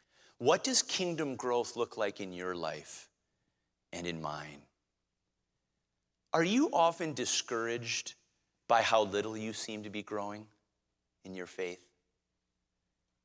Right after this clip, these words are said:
Do you get discouraged because sometimes you look and you say, "I'm still committing some of the same sins I committed ten years ago"? I,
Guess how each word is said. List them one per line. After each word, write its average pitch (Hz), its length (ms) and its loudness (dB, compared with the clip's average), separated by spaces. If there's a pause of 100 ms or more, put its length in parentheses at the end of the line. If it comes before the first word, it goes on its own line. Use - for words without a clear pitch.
(180)
Do 160 100 0
you 226 120 4
get 254 160 0
discouraged 165 640 0
because 139 260 -2
sometimes 175 520 -2
you 143 100 -2
look 131 220 -2
and 139 100 -4
you 127 80 -2
say, 120 380 0 (1600)
"I'm 202 220 -2
still - 300 0
committing 156 460 -4
some 143 180 -4
of 131 60 -6
the 123 80 -4
same 160 320 -4
sins 160 360 -4
I 135 80 0
committed 139 440 -8
ten 143 200 -10
years 160 240 -8
ago"? - 240 -10 (1300)
I, 220 340 6